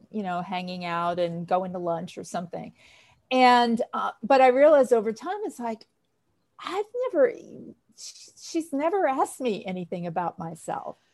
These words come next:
Now, granted, time and wisdom have taught me, well, that's because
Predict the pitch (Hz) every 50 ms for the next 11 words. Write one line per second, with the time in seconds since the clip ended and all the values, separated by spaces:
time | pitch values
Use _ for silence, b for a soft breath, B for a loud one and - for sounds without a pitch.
0 | b b b b b b 226 220 233 240 220 - 254 262 262 247 214 190 190 190
1 | 190 202 - - 254 240 247 262 269 277 269 - 226 220 214 214 226 240 240 226
2 | - 208 180 180 220 208 180 - - 226 208 190 180 208 208 196 180 196 185 190
3 | 202 190 202 214 220 214 - 254 214 - - 233 226 226 226 220 208